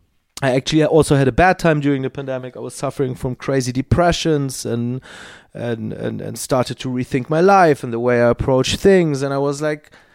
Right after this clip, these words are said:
"Okay, everybody tells you you have to do this because it's part of, of, like,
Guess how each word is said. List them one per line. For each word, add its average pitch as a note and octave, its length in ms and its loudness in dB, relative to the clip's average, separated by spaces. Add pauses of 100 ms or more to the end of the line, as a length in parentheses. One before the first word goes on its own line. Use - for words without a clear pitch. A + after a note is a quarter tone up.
(560)
"Okay, E3 580 -2 (540)
everybody E3+ 500 -2
tells E3 400 -4
you C#3+ 280 -10
you C#3 160 -6
have E3 300 -8
to - 100 -12
do F3 260 -6
this C3+ 340 -4
because C3+ 300 -10
it's B2+ 120 -16
part E3 420 -2
of, - 440 -12
of, - 280 -12
like, B2 440 -4